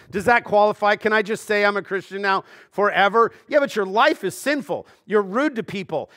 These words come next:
and y-, your vices are out of control, and you're, you're, you're cheating the tax guy, and you're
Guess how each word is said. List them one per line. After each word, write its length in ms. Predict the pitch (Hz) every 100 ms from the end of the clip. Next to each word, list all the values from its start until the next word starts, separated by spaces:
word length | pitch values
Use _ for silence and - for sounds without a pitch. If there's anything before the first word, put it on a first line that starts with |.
| _
and 380 | 208 233 220 214
y-, 260 | 185 185 214
your 140 | 214
vices 500 | 196 226 285 - 240
are 120 | 196 214
out 140 | 214
of 60 | -
control, 560 | 202 - 262 269 190 - _
and 320 | 208 226 220 170
you're, 260 | 208 196 190
you're, 340 | 208 190 - _
you're 140 | 185
cheating 400 | 170 - 294 269
the 80 | 220
tax 380 | - 262 254 -
guy, 340 | 254 254 277 - _
and 240 | - 214 220
you're 280 | 202 175